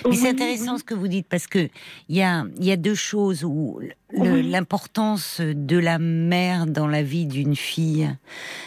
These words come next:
Speaker 1: Euh,
Speaker 2: Oui.
Speaker 1: d'ailleurs, j'ai un message d'une auditrice, Cathy, qui dit : « En même temps,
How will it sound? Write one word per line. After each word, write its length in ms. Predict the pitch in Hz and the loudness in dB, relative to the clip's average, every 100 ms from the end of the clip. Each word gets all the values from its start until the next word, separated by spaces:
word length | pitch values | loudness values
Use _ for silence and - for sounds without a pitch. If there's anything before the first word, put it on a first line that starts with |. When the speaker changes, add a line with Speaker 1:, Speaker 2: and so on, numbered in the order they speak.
| - | -4
Speaker 1:
Euh, 60 | - | 2
Speaker 2:
Oui. 220 | 220 226 | 4 6
Speaker 1:
d'ailleurs, 280 | 214 190 214 | 4 2 0
j'ai 140 | 208 | -2
un 60 | 185 | -2
message 400 | 170 - 208 170 | -2 -2 -4 0
d'une 260 | 170 165 | 0 2
auditrice, 600 | 160 139 151 - 214 190 - | 2 0 -4 0 0 -2 -4
Cathy, 400 | 165 - 226 214 | -6 -2 -4 -2
qui 140 | 180 | -2
dit : « 140 | 156 190 | 2 4
En 60 | |
même 300 | 185 185 190 | 4 2 0
temps, 480 | 170 233 233 220 120 | 0 0 2 0 -2